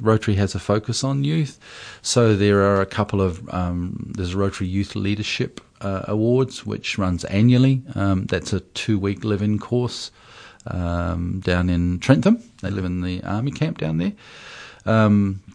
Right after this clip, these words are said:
my own son had experience of that, um, and he just found it fabulous. What he f-, what stuck with him was the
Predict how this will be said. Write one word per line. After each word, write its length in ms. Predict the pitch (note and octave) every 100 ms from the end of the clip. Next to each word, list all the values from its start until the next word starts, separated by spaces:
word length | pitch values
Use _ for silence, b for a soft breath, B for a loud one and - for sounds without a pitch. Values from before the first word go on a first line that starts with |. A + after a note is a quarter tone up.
| _ - _ C3 A#2 _ _ A#2 - - - - _ - - - -
my 300 | - G2 G2+
own 140 | G2+
son 220 | - G#2+
had 180 | A2+ A2
experience 560 | G#2+ E2+ - A#2+ A#2 G#2+
of 120 | G#2+
that, 260 | D3+ F2+ - F2
um, 400 | F#2 F2+ F2+ F2
and 320 | F#2 F2+ E2+
he 500 | F#2 F#2+ F2+ F2 - -
just 200 | - -
found 240 | - E2+
it 60 | E2+
fabulous. 420 | G2+ F#2 E2+ -
What 120 | A#2
he 140 | B2+ A#2
f-, 380 | - - - -
what 320 | B2 B2 -
stuck 360 | - - - -
with 200 | A2 -
him 420 | D#2+ D#2+ C3 C3+ F#2+
was 440 | F#2+ F#2+ F2 -
the 160 | -